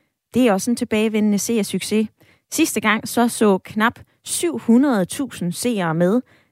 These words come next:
da børnene mellem otte og femten år sang i marts måned. Og tidligere så har vi også set Voice Junior.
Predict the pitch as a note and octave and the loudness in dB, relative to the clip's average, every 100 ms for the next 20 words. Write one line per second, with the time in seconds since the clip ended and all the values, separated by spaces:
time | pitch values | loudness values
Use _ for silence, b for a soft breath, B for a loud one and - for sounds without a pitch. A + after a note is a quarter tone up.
0 | - F#3 A3+ G#3+ D#3+ D#3+ F#3 G#3 D#3 C3+ | -8 -2 2 2 2 0 2 0 -2 -2
1 | D#3+ E3+ A#3 B3 - D#3 D3+ - G3+ B3 | -2 0 0 -2 -6 -6 -8 -2 -2 0
2 | A3+ G#3+ F3+ - - G#3 G#3+ - D#3+ C#3+ | 0 0 0 -4 -6 -4 -4 -6 -6 -4
3 | C#3 D3+ E3+ C4 - G3 A3+ B3+ G#3 b | -4 -2 -4 -4 0 2 4 2 0 b
4 | b b b b b _ - - C4+ E4+ | b b b b b _ -12 -4 0 2
5 | F4+ G3+ G3 B3+ B3+ B3 C4 - D#4 A#3+ | 2 0 0 0 2 2 0 -2 -2 -2
6 | - - F#3 G#3 G#3+ - F#3 F#3 E4 B3+ | -6 -6 0 2 0 -4 -6 0 2 2
7 | F3+ D#3 | 0 -2